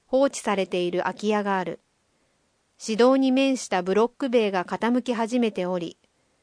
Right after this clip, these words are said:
通学路でもあり、地震で倒れたら大変なことになる、と周辺の方々が不安を抱いている。空き家の改善を求めるために、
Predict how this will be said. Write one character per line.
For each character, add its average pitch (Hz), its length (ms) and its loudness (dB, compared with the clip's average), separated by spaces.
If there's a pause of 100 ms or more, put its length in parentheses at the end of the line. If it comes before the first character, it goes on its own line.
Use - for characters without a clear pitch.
(520)
通 247 220 0
学 269 280 0
路 254 140 2
で 208 120 2
も 190 220 0
あ 202 80 0
り、 175 240 -6 (320)
地 208 140 -4
震 262 260 2
で 277 80 4
倒 269 260 2
れ 262 120 2
た 220 120 -2
ら 190 160 -2
大 208 220 0
変 254 180 0
な 254 100 0
こ 247 160 -2
と 254 120 0
に 220 160 2
な 190 140 -2
る、 165 180 -6 (520)
と 220 260 -2
周 254 260 -2
辺 254 180 2
の 247 160 2
方 247 260 2
々 214 260 -2
が 165 240 -2
不 202 200 0
安 240 240 4
を 233 80 2
抱 226 260 0
い 208 40 -4
て 202 100 -6
い 165 140 -4
る。 160 160 -10 (800)
空 196 140 2
き - 160 -6
家 254 100 4
の 254 140 2
改 247 260 4
善 262 260 2
を 254 80 4
求 240 240 0
め 254 140 2
る 233 100 2
た 180 140 -4
め 202 120 -2
に、 175 240 -6